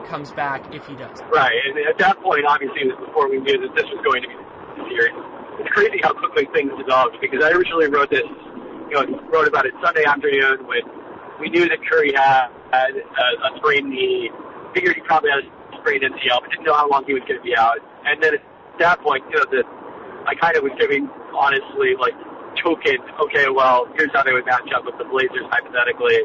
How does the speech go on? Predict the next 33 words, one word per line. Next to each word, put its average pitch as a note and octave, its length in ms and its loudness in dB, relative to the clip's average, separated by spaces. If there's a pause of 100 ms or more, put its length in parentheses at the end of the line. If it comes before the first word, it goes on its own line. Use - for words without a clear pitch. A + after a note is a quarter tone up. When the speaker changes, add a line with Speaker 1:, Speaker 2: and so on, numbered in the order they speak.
(420)
Speaker 2:
But D3+ 160 2
realistically, C#3+ 720 0
like, A2+ 240 0
we - 80 0
all B2+ 160 2
knew F3 160 2
at C#3+ 160 2
that C#3 160 2
point B2+ 160 2
it A#2 80 0
was - 80 -14
probably B2 320 0
going B2+ 240 -2
to - 80 -20
be - 80 -16
the - 160 -18
Clippers, - 320 2
uh, - 880 -6
who - 80 -6
had B2 160 0
the - 160 -16
two C3+ 80 -10
one B2 240 -6
lead B2+ 160 -6
in - 160 -18
the - 80 -14
series, B2 400 4
and C#3+ 160 -10
then C3 160 2
obviously - 480 0 (160)
that G#5+ 240 4
changes - 480 -4 (480)
in C3 160 2